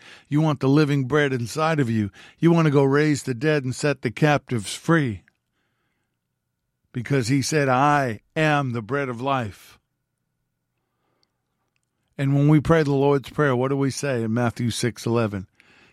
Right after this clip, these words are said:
"Give us this day our daily bread." Maybe it's the manna. Maybe it's food. Maybe it's sustenance. Maybe what we're saying is, Give us this day our full of Yeshua.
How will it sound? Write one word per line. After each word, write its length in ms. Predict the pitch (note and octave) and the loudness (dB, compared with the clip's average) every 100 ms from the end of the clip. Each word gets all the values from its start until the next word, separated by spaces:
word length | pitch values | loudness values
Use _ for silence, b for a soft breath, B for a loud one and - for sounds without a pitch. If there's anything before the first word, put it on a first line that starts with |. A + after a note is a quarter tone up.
| b | b
"Give 200 | - D3+ | 0 2
us 220 | C#3 C3 | 2 0
this 180 | - B2 | -2 -2
day 360 | - C3+ B2+ C3+ - | 0 0 2 0 0
our 580 | A#2 A#2 A#2 A#2 A2+ - _ _ _ _ _ _ _ _ _ _ _ _ _ | 0 2 0 0 -4 -8 _ _ _ _ _ _ _ _ _ _ _ _ _
daily 300 | - C3 A2+ | 0 2 2
bread." 500 | G#2 G2+ A2 - - - _ _ _ _ _ _ _ _ _ _ _ _ _ _ _ _ _ _ _ _ _ _ _ _ _ _ _ _ _ _ _ _ - | -2 -2 -4 -6 -16 -20 _ _ _ _ _ _ _ _ _ _ _ _ _ _ _ _ _ _ _ _ _ _ _ _ _ _ _ _ _ _ _ _ -6
Maybe 260 | G2+ G2+ | -2 0
it's 140 | A2+ - | 0 0
the 80 | |
manna. 460 | B2+ C3+ C#3 A2+ - _ _ _ _ _ | 2 4 2 0 -6 _ _ _ _ _
Maybe 280 | - A2 A#2 | -4 0 0
it's 140 | B2 - | 0 0
food. 380 | - D3 B2+ | 2 4 2
Maybe 240 | G#2 A#2 A#2 | 0 -2 -2
it's 140 | G#2+ | -6
sustenance. 720 | - D#3 C3 - A#2+ F#2+ - - b b b b b - | -4 -2 -2 -4 -6 -6 -10 -20 b b b b b 0
Maybe 220 | C#3+ E3 | 2 4
what 220 | D3+ B2 | 4 2
we're 120 | A2 | -2
saying 320 | G#2 - B2 B2 | -6 -4 -2 -2
is, 140 | A2+ | -2
Give 220 | A2+ C#3 | -2 0
us 160 | C3+ - | 0 -4
this 200 | B2 G#2 | -10 -10
day 300 | - D3 C#3+ | -4 0 2
our 160 | A#2 | 0
full 320 | G2+ - B2+ B2 | -2 -2 -2 -2
of 80 | |
Yeshua. 580 | A2+ A2+ - B2+ C#3 G2 | -2 -6 -6 -8 -8 -10